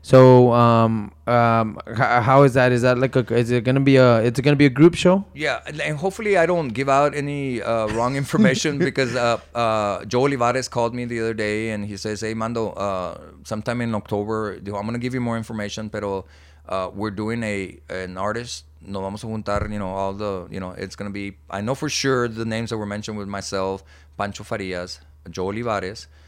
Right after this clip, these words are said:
Speaker 2: uh, Armando Hinojosa, and I don't know if Amado Peña is involved, but I
Speaker 1: Okay.
Speaker 2: think he is." And, and maybe there's some other artists that I didn't mention or I didn't, they didn't mention, but it's gonna be, it's a, a non-profit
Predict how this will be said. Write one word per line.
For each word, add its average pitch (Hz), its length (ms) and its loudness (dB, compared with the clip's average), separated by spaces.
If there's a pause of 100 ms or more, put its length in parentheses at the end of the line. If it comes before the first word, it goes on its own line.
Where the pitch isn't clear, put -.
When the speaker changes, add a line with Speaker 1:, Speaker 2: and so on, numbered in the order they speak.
(320)
Speaker 2:
uh, 90 220 -6 (140)
Armando 95 380 -8
Hinojosa, 98 560 -8
and 98 120 -8
I 113 60 -4
don't 143 120 -6
know 139 140 -6
if 127 80 -8
Amado 104 340 -4
Peña 101 260 -8
is 95 120 -10
involved, 92 260 -8
but - 80 -2
I 127 60 4
Speaker 1:
Okay. 98 120 0
Speaker 2:
think 131 200 2
he 104 140 -8
is." 82 160 -10 (320)
And, 127 360 -2 (120)
and 120 400 -6
maybe 117 220 -2
there's 131 200 -4
some 120 120 -4
other 110 400 0
artists 104 360 -2
that 98 200 -4 (200)
I 101 100 -4
didn't 131 160 -6
mention 131 320 -8
or 110 240 -4
I 101 80 -4
didn't, 98 320 -12
they 98 80 -8
didn't 110 160 -10
mention, 117 320 -12
but 117 300 -4 (400)
it's 113 180 -6
gonna 131 200 -6
be, 123 200 -6
it's - 240 -10
a, 107 320 -6
a 101 340 -8
non-profit 107 1040 -8